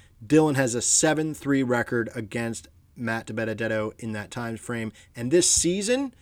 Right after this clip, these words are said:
it's pretty close. Fifteen to fourteen is the record head-to-head, but Austin has that too. So because of the stats, because of the history, because of the fact that he's still in the playoffs,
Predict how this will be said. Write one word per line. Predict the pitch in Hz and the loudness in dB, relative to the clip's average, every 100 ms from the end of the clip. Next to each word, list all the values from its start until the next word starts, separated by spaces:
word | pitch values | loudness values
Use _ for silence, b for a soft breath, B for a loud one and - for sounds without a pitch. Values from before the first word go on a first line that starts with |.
| b b | b b
it's | b | b
pretty | - 180 | 2 2
close. | - 247 220 165 - - b | 8 12 12 10 6 -4 b
Fifteen | b 240 - 240 | b -2 0 0
to | 180 | 0
fourteen | - 233 - 180 156 | 2 0 2 2 2
is | 127 | 0
the | 135 | 2
record | 143 - 143 135 - | 2 2 0 -2 -4
head-to-head, | 143 131 123 131 127 | -4 0 2 0 0
but | 131 123 - | -2 -2 -2
Austin | 139 139 143 131 | -2 0 0 -2
has | 120 131 131 113 | -2 -2 -2 0
that | 113 - | -2 -2
too. | - 165 160 156 B B | 8 10 10 6 B B
So | - 147 | 2 2
because | 127 - 196 185 | 4 2 2 2
of | 113 | 0
the | |
stats, | 107 - 165 147 147 - - b b | -2 -2 0 0 -2 -6 -8 b b
because | 113 170 | 0 2
of | 143 | 2
the | 98 | -2
history, | - 156 - 151 143 135 - b | -2 -2 2 2 2 2 -2 b
because | - 185 170 | -4 2 2
of | 147 | 2
the | |
fact | 143 147 - | 0 -2 0
that | 110 | -4
he's | 101 | -6
still | - 165 165 | 0 2 2
in | |
the | 147 | 0
playoffs, | - 120 113 107 | 0 0 0 0